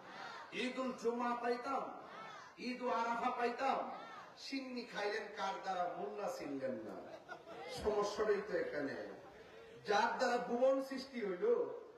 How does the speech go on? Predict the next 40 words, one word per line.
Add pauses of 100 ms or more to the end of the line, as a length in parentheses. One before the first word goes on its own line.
(220)
তারা
আপনি (100)
চিনেন
না। (220)
আজকে
তাহির
হুজুর
আইব, (840)
ঘরের
ভিতরে
খাইতে
বসছে,
আমার
ভাঙলা
করে
ভাইয়ের
সামনে, (280)
তার
সামনে
ধরে
বলল, (220)
তো
হুজুর, (240)
আজকে
কান্দারগাঁও
প্রতি (100)
ঘরে
ঘরে
মনে
ঈদের
দিন। (1800)
আমি
তো
বললাম,
"এবার
আজকে
মাহফিল
কিন্তু
এবার
ঈদ